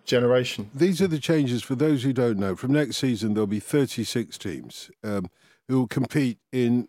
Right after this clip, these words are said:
Speaker 2: one single league format. Every team will play eight matches, with the top eight skipping the first knockout round and the next sixteen competing in the first knockout round.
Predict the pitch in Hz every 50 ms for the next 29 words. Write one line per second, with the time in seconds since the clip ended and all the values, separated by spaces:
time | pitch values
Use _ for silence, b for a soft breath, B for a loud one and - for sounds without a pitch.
0 | _ - 120 120 123 120 120 120 117 110 _ - - - - 139 127 117 110 113
1 | 113 113 110 107 107 110 120 131 131 127 120 113 104 92 101 - - - 113 107
2 | 98 87 85 85 92 - - 143 147 151 139 135 139 139 127 107 - - 131 117
3 | 101 98 101 98 85 - 113 110 104 101 92 - 110 113 110 95 101 107 98 95
4 | 82 - - 104 95 90 82 - 101 95 87 82 101 95 - - 120 113 - _
5 | - 107 104 98 95 _ - - - 120 101 - 110 101 101 92 95 90 - -
6 | 113 107 95 - - 107 101 - - 98 95 - 95 95 95 95 95 95 - _
7 | _ _ _ _ _ _ _ - 101 107 113 117 113 - - - 110 95 - -
8 | 151 156 135 110 98 - - 107 95 - 110 104 92 - - 98 95 92 90 85
9 | - 110 104 98 - - 101 98 - - 101 95 90 - 92 92 90 90 90 90